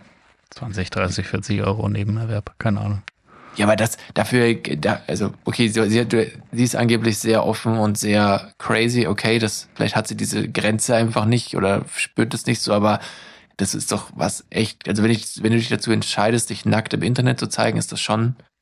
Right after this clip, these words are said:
Speaker 2: äh, finde ich, richtig
Speaker 1: Ja,
Speaker 2: krass,
Speaker 1: sollte sich
Speaker 2: vor
Speaker 1: dann schon
Speaker 2: allem
Speaker 1: auch lohnen, ne? Stimmt schon.
Speaker 2: Ja, genau, und für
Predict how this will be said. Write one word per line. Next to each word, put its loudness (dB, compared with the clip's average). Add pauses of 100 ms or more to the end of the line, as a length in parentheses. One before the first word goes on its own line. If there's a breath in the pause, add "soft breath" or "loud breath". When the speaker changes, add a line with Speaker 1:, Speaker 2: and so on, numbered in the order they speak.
Speaker 2:
äh, 0 (480 loud breath)
finde 4
ich, -2 (640)
richtig -2 (640)
Speaker 1:
Ja, 2
Speaker 2:
krass, 2
Speaker 1:
sollte 4
sich 4
Speaker 2:
vor 4
Speaker 1:
dann 4
schon 4
Speaker 2:
allem -
Speaker 1:
auch 0
lohnen, 0
ne? -2
Stimmt -10
schon. -4
Speaker 2:
Ja, 2
genau, 2
und -2
für -4